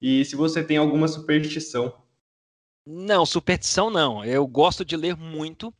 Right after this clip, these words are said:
Speaker 2: e às vezes eu me perco um pouco porque eu vou viajando nos temas, né?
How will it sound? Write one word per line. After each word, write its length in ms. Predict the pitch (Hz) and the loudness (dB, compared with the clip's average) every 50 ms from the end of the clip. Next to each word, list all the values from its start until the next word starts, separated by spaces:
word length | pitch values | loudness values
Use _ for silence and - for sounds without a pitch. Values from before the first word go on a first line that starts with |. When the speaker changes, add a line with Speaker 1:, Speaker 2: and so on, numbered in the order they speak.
| _ _ | _ _
Speaker 2:
e 160 | - 131 151 | -4 0 2
às 160 | 160 156 139 117 | 2 2 0 2
vezes 260 | 139 165 160 151 156 | 0 0 0 2 0
eu 80 | 180 | 0
me 120 | 180 180 196 | 0 0 -6
perco 440 | _ - 175 185 214 - - - 160 | _ 4 4 4 4 2 -4 -8 -14
um 80 | 139 | -14
pouco 480 | _ - 156 185 196 - - - 120 110 _ | _ -4 -2 -2 -2 -4 -6 -14 -14 -14 _
porque 300 | - 139 131 - - 160 | -10 -10 -10 -8 -6 -4
eu 260 | 165 175 180 175 160 _ _ _ _ _ | -2 -2 -2 -4 _ _ _ _ _ _
vou 500 | 135 113 123 151 165 175 175 180 165 151 | -20 -8 -4 -2 -2 -2 -2 -4 -6 -6
viajando 580 | 131 165 185 190 160 123 131 165 175 170 175 | -2 0 0 0 0 -2 -2 -4 -2 -4 -4
nos 200 | 185 202 208 - | -6 -6 -8 -4
temas, 440 | - 165 165 160 147 131 117 101 95 | -2 0 0 0 -2 -2 -6 -10 -10
né? 240 | 107 110 127 139 | -12 -12 -12 -12